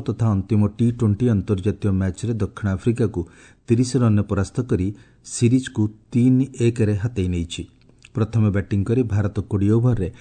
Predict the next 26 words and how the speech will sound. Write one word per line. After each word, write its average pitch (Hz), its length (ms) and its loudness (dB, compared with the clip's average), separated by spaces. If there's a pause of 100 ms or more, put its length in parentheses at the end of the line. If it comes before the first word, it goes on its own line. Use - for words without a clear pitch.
(200)
ପାଞ୍ଚଟି 117 440 2
ୱିକେଟ୍ 107 360 2
ହରାଇ 104 220 2
ଦୁଇଶହ 107 340 2
ଏକତିରିଶ - 360 -4
ରନ୍ 90 200 -2
କରିଥିଲା। 101 420 -2 (340)
ତିଲକ 110 360 2
ବର୍ମା 104 280 2 (120)
ତେସ୍ତରୀ 107 420 -2 (340)
ଏବଂ 120 200 2
ହାର୍ଦ୍ଦିକ 110 460 0
ପାଣ୍ଡ୍ୟା 104 300 2 (300)
ତେଷଠି 117 380 0
ରନ୍ 95 240 -4
କରିଥିଲେ। 107 380 -2 (600)
ହାର୍ଦ୍ଦିକ 127 340 0
ମାତ୍ର 123 360 0
ଷୋଳଟି 104 420 0 (100)
ବଲ୍ରେ 101 280 0 (160)
ଅର୍ଦ୍ଧଶତକ 110 640 -4
ସ୍କୋର 117 400 0
କରି 95 200 -2 (360)
ଦ୍ୱିତୀୟ 113 520 2
ଦ୍ରୁତତମ 107 560 0 (120)
ଭାରତୀୟ 95 360 -2